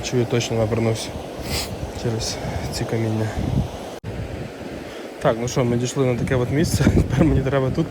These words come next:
по воді перейти на іншу сторону, бо вибору в мене немає. Я дуже надіюсь, що вода не підніметься, тому що я в кросовках, я потім просто назад. Блін, тут глибоко, слухайте,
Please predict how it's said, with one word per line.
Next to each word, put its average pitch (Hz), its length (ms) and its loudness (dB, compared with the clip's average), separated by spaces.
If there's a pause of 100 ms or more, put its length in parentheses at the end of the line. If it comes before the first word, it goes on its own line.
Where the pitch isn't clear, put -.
(640)
по 135 100 4
воді 127 260 4
перейти 135 440 4 (160)
на 123 80 2
іншу 120 220 0
сторону, 110 440 0
бо 113 140 0 (1300)
вибору 143 320 2
в 139 60 2
мене 143 200 2
немає. 127 480 0 (120)
Я 123 100 2
дуже 139 380 6
надіюсь, 127 340 6
що - 100 2
вода 123 160 4
не 117 100 4
підніметься, 143 480 2 (800)
тому 131 180 -2
що - 160 -2
я 131 140 4
в - 300 -2
кросовках, 147 640 -2 (240)
я 131 100 2
потім 131 300 0
просто 135 360 0 (640)
назад. 135 400 4 (1800)
Блін, 127 240 8
тут 180 160 4
глибоко, 156 400 4
слухайте, 127 380 0